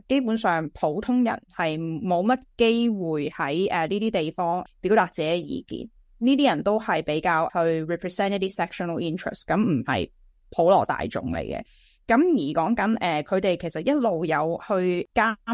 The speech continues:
控緊，可能係，呃，報紙啊、電視啊嘅一啲民意啦。但係同時有呢啲民意亦都唔足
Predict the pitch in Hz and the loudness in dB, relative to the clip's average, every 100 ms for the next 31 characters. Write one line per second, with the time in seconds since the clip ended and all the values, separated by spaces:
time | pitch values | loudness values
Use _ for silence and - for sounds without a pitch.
0 | 254 202 170 160 185 202 208 - 160 147 | 2 2 -2 -2 0 -2 -2 -4 -4 -2
1 | 151 147 - _ - 214 208 156 156 220 | -4 -4 -10 _ 0 2 0 -2 2 4
2 | 185 175 175 170 165 170 170 156 156 151 | 4 2 0 -6 -6 -8 -6 0 2 2
3 | 165 190 214 233 240 185 - 156 147 160 | 2 2 2 2 2 0 -4 -6 -4 0
4 | 180 190 185 190 185 175 151 165 165 254 | 2 0 2 0 0 -6 -2 -2 0 2
5 | 302 233 147 170 175 247 180 156 147 233 | 4 2 0 -4 -2 -2 -2 -8 -4 -4